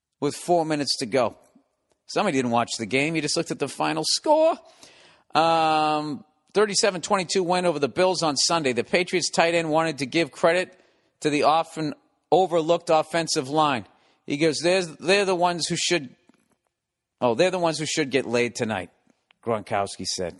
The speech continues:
"Ah, that's, that's very nice of him. See, that wasn't bad. That wasn't bad at all." Um, all right, enough with the friggin' football.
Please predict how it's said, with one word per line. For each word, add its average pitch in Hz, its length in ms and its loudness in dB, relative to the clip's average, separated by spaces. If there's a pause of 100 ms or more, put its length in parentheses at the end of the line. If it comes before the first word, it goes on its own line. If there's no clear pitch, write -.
"Ah, - 240 -4
that's, 190 340 -8
that's - 220 -4
very 202 240 -2
nice 208 260 -2
of 120 100 -6
him. 90 120 -10
See, - 180 -10
that 180 160 -4
wasn't 104 300 -4
bad. 117 260 -2 (920)
That 180 80 -4
wasn't 190 300 -2
bad 185 260 2
at 190 80 0
all." 202 360 0 (1500)
Um, 139 640 0 (1080)
all 107 80 -2
right, 85 160 -4
enough 131 320 -4
with 113 120 -6
the 104 80 -6
friggin' 95 360 -6
football. 87 460 -6